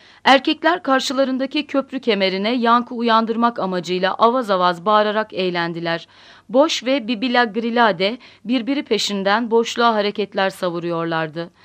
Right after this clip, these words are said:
Avazları çıktığı kadar "domuz" diye bağırıyorlardı. Yankı aynı sözcüğü yineleyince kahkahalarla gülüyorlardı.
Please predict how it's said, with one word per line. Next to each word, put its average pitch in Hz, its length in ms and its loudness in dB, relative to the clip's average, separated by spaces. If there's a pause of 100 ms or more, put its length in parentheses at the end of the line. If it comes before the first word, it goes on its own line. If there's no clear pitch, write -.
(260)
Avazları 247 480 4
çıktığı 240 420 -6
kadar 220 500 2
"domuz" 226 380 0
diye 175 220 0
bağırıyorlardı. 165 1000 0 (340)
Yankı 233 480 2
aynı 240 340 4
sözcüğü 208 420 -2
yineleyince 196 720 -2
kahkahalarla 247 760 0
gülüyorlardı. 170 840 -4